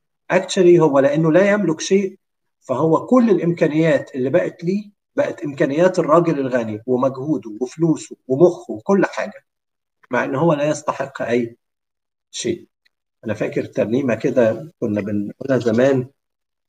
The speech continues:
آه، بتاعت: "إلهي، إلهي، كن قائدي". تقول: "يا له من عمل سر إلهي عجيب، أكون شريكا بطبيعة الحبيب. همسات حبه للقلب تذيب، صرت له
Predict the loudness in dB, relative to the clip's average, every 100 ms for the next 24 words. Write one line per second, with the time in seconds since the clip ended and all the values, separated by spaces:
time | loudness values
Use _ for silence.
0 | _ -20 _ _ _ _ _ -4 0 0
1 | 0 0 0 0 0 0 0 -2 0 -2
2 | -2 -2 -4 -2 -2 -2 -4 -6 _ _
3 | _ -8 -4 0 2 4 2 0 -2 0
4 | 0 2 0 -4 -2 2 2 2 0 0
5 | 0 0 -2 -2 -2 -2 -2 _ _ _
6 | _ _ _ _ -12 -6 4 8 8 6
7 | 0 -4 -4 -2 0 0 -2 -6 -6 -14
8 | -20 -6 -4 -2 -4 -4 -6 -4 -4 -4
9 | -6 -8 _ _ _ _ _ _ _ 0
10 | 0 4 4 4 2 2 2 0 -2 -2
11 | -4 0 0 0 -4 -4 -2 -2 -4 0
12 | 4 4 2 0 2 2 2